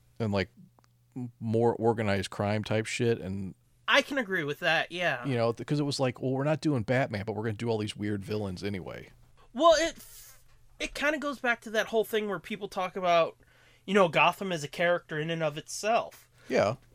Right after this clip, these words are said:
Speaker 2: Where, like, there's something wrong with this city. It attracts crazies.
Speaker 1: Yeah.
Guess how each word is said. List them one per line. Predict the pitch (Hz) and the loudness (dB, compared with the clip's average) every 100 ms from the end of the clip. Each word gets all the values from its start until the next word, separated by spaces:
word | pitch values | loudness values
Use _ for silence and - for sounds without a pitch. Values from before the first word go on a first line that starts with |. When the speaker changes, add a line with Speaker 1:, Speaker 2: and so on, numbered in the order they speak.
| _ | _
Speaker 2:
Where, | - 185 202 | 0 6 6
like, | 185 175 | 6 2
there's | - 165 | 0 -2
something | - 220 220 208 156 | 2 2 2 -2 2
wrong | 160 175 175 156 | 4 4 2 -4
with | 147 | -6
this | 170 147 | -6 -6
city. | - 202 175 127 | -4 -2 -2 -4
It | 131 | -6
attracts | 135 - 165 156 - - - - | -8 -4 2 2 0 -8 -18 -18
crazies. | - 170 185 196 131 113 - - - _ - | -4 -2 0 -2 -8 -16 -20 -20 -20 _ 0
Speaker 1:
Yeah. | 151 110 | 2 2